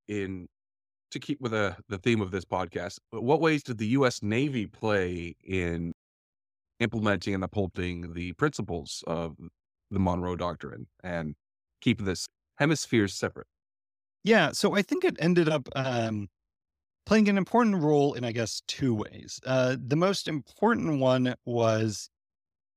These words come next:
Speaker 2: as sort of the ultimate backstop in case Europe did decide to cross the ocean. And so, um, you see this, uh, in a couple different kind of crises that characterize the next few decades. I mean, I guess it's worth saying that after the Civil War,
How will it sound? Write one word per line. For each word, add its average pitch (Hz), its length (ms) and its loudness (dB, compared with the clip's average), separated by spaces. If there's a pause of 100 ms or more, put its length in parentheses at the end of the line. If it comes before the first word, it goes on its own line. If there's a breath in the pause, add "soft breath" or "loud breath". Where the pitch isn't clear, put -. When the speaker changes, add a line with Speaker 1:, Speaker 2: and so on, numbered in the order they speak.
(100)
Speaker 2:
as 139 160 2
sort 185 240 2
of 143 80 -2
the - 160 -10
ultimate 156 420 0
backstop 117 720 0
in 123 120 -6
case 117 300 -2
Europe 120 340 0 (220)
did 120 240 0
decide 107 400 -2
to 107 60 -8
cross 104 320 -2
the - 180 -6
ocean. - 300 -12 (220)
And 123 220 0
so, 120 480 4 (400)
um, 110 560 4 (500)
you 156 200 -2
see 214 300 -2
this, 196 440 2
uh, 135 260 4
in 139 120 -2
a 139 60 -2
couple 170 320 2
different 135 340 -2
kind 127 120 -4
of 113 120 -8
crises 117 500 0
that 110 160 -4
characterize 113 460 -2
the 107 100 -4
next 107 160 -6
few 107 160 -2
decades. 107 480 -2
I 123 60 -4
mean, 143 120 2
I 151 80 4
guess 175 160 4
it's 170 160 -6
worth 131 160 0
saying 117 300 2
that 113 160 -2 (340)
after 170 300 2
the 160 140 0
Civil 127 340 0
War, 110 440 2